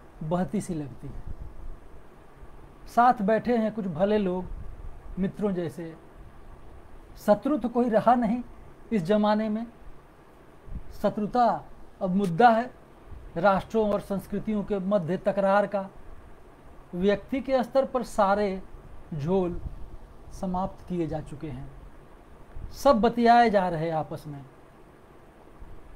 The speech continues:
करोड़ों की बात मत कीजिए, हर ऐरा गैरा करोड़ों में है।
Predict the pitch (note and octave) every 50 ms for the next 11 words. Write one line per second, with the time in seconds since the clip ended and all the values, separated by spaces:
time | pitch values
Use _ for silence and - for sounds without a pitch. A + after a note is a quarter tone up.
0 | - - - - - - - - G#3 G3+ G3+ G#3+ A3+ B3+ A#3 C4 C4 G#3+ B3 B3+
1 | B3 B3 B3 B3 B3 - - A3 G3+ D#3 D#3+ D#3 D3+ C#3+ C3+ C3+ - - - -
2 | - - - - - - - - - - - - - G#3 A3+ A#3 G3+ G#3 G#3 G#3
3 | G#3 G#3 G3 F3+ F#3+ F#3 F#3 F#3+ F#3 - - F3+ F3 F3 E3+ F3 E3 D#3+ D3+ C#3
4 | C3 C3+ C3